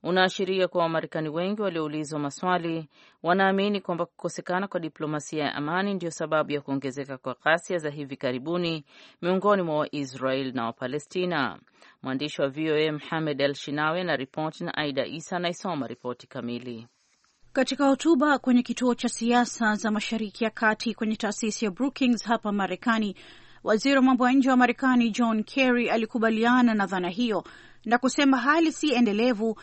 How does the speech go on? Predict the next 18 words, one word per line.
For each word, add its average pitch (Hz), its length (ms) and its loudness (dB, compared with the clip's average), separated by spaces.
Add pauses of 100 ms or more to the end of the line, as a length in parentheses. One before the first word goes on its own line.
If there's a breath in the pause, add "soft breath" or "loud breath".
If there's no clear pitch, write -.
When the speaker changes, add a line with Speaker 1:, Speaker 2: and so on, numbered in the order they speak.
(200 loud breath)
Speaker 2:
na 269 120 4
kwamba 254 300 4
kiwango 247 540 4
cha 233 200 0
kutoaminiana 247 920 2
miongoni 208 460 2
mwa 196 140 2
pande 185 260 -4
hizo 202 320 -2
mbili 226 420 0 (180 loud breath)
hakijawahi 247 720 4
kuwa 202 260 2
juu 277 260 0
kama 247 320 2
kilivyo 208 500 -2
kwa 180 140 2
wakati - 320 -4
huu. 160 340 -8